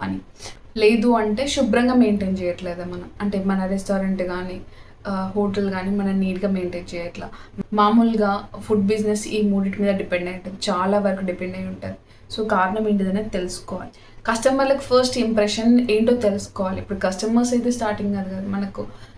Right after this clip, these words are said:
కస్టమర్లు మన షాప్ వరకు రావాలంటే ఫస్ట్ వాళ్ళకి ఇంప్రెషన్ ఏముండాలంటే,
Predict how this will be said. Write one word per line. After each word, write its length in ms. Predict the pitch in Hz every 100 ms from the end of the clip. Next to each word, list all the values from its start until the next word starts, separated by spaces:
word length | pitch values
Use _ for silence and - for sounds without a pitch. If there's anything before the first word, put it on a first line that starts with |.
| -
కస్టమర్లు 500 | 220 - 254 262 254
మన 220 | 247 226
షాప్ 420 | 233 202 208 208
వరకు 200 | 226 220
రావాలంటే 440 | 208 196 196 214
ఫస్ట్ 320 | 240 226 226 226
వాళ్ళకి 320 | 214 214 214
ఇంప్రెషన్ 540 | 214 226 226 226 220
ఏముండాలంటే, 920 | 214 214 208 202 196 180 180 180 180